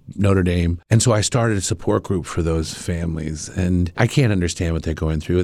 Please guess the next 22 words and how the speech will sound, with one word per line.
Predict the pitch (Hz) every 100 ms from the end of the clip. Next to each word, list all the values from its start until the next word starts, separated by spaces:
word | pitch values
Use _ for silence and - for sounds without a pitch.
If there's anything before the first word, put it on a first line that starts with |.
| -
Only | 113 113
they | 101 90
get | 87 78 71
it. | 67 - - -
But | 90
I | 92
can | 87 107 98 90 -
journey | - 120 123 117
with | 104 104 -
them. | 117 123 135 - -
But | 127
also, | 131 147 - 117
I | 107
think | 107 127 113
one | 135
of | 131
the | 104
most | 101 98
amazing | 95 87 98 95 95 90
takeaways | - 90 90 90 92 98
from | - 87
my | 85 82 82